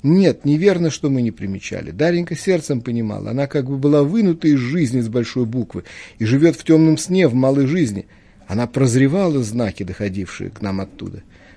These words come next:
Поэтому её тревоги, всегдашняя насторожённость, предчувствие как бы утраты воли, когда приближался грех.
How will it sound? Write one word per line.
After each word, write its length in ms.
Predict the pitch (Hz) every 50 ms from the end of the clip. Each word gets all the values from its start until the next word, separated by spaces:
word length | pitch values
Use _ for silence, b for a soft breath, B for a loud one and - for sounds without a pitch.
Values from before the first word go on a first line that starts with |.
| b b
Поэтому 380 | - 107 120 117 - 127 127 127
её 160 | 123 127 131
тревоги, 560 | 123 - 123 123 113 131 151 156 127 117 123
всегдашняя 560 | 110 - - 117 113 135 139 131 - - 135 135
насторожённость, 760 | 131 - - - 123 123 110 98 127 156 147 135 123 - -
предчувствие 580 | - 123 113 - - 170 175 - - - 127
как 160 | - 147 139 139
бы 80 | 143
утраты 360 | 147 - 160 160 160 151 165
воли, 400 | 147 143 175 170 143 104 87 76 -
когда 280 | - - 95 92 98
приближался 640 | - - 104 90 87 98 101 92 98 92 87 - -
грех. 380 | 87 92 92 85 78 - _